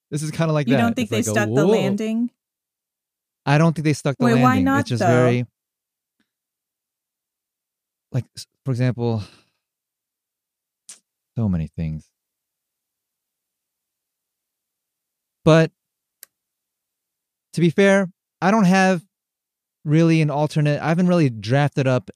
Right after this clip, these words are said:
Speaker 1: a, uh, the, a, a different edition of these endings.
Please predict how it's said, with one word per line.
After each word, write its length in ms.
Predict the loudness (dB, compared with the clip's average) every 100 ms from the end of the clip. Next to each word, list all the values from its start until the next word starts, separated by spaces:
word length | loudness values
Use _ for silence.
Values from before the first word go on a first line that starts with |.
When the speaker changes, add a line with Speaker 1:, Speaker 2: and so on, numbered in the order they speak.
| -10
Speaker 1:
a, 440 | -8 -6 -6 -10 -12
uh, 160 | -12 -12
the, 600 | -12 -12 -8 -6 -8 -10 -16 _ _ _ -20 -18 -12
a, 160 | -12 -10
a 60 |
different 260 | -8 -6 -4
edition 380 | -4 -4 -4 -8
of 100 | -6
these 140 | -8
endings. 380 | -8 -8 -12 -16